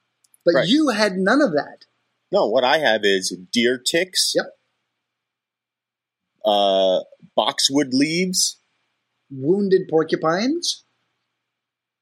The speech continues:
Speaker 2: And that's it.
Speaker 1: Yeah. So I didn't have wounded porcupines, deer ticks, or boxwood leaves at where I was, and you didn't have shiny fish parts where you were. So suddenly we looked at each other and we thought,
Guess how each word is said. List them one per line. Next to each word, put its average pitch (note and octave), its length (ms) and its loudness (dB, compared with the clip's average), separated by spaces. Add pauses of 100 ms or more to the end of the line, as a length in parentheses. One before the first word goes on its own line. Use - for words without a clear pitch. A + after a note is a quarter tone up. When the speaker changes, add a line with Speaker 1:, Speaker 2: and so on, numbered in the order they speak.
(460)
Speaker 2:
And B2+ 480 2
that's C3+ 280 2
it. A#3+ 200 0 (140)
Speaker 1:
Yeah. - 220 0 (320)
So A3 400 -2 (640)
I F#3+ 140 2
didn't A#3 180 0
have F#3+ 160 2 (400)
wounded F3 340 0
porcupines, E3+ 760 0 (160)
deer E3+ 220 0
ticks, E3+ 360 0 (120)
or C#3 80 -2
boxwood E3+ 340 2
leaves D3+ 280 2
at - 80 -4 (100)
where C#3 220 2
I A3 140 2
was, C3 440 -2 (360)
and D3+ 340 -2
you E3 260 0
didn't F#3 240 0
have E3+ 140 2
shiny F3 240 2
fish F3 200 0
parts F3 220 0
where F3 80 0
you B3 120 -2
were. D3 120 0
So D#3+ 120 -4
suddenly G#3+ 320 -2
we E3+ 100 0
looked G#3+ 220 -2
at F3+ 60 2
each D#3 160 -2
other D3 120 0
and C#3 80 -4
we C#3 80 -6
thought, C#3 340 -2